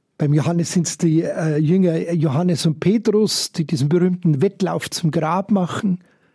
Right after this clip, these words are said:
Jeder erzählt's anders. Ja, wie war's denn jetzt?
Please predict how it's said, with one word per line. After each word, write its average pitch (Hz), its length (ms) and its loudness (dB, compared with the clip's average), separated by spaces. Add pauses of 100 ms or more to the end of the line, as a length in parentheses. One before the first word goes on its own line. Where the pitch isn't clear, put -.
(200)
Jeder 170 240 2
erzählt's 190 420 -2
anders. 202 300 0
Ja, 156 180 0
wie 170 220 4
war's 196 340 -2
denn 214 220 0
jetzt? - 540 -6